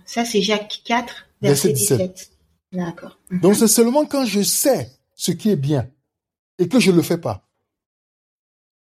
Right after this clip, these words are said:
Speaker 2: Alors, un enfant connaît ce qui est bien ?
Speaker 1: Non.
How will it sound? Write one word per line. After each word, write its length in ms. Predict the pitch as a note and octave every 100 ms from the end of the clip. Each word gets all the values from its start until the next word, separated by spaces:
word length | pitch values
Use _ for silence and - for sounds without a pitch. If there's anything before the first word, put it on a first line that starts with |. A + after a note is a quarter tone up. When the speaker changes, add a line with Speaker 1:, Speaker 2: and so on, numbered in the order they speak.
| _ -
Speaker 2:
Alors, 300 | D3 E3 F#3+
un 120 | F3+
enfant 300 | E3 F3+ G#3
connaît 260 | G#3 F#3
ce 120 | G3 F#3
qui 140 | G3+
est 60 | E3+
bien ? 280 | F#3+ A3 - _ _ _ _ _ _ _ _ _ _ _ _ _ _ _ _ _ _ D4+
Speaker 1:
Non. 400 | C#4 F#3 D3